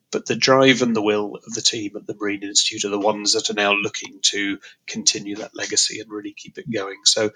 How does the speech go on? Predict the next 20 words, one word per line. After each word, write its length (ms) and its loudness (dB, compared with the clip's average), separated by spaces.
yeah, 140 8
it 60 8
was 100 6
a 40 8
really 200 8
important 420 6
philosophy, 680 2
not, 400 6
to 100 -6
put 140 6
it 100 0
bluntly, 500 4
not 240 4
to 80 0
have 160 0
a 60 -4
flash 320 4
in 140 -2
the 80 -4
pan. 320 -4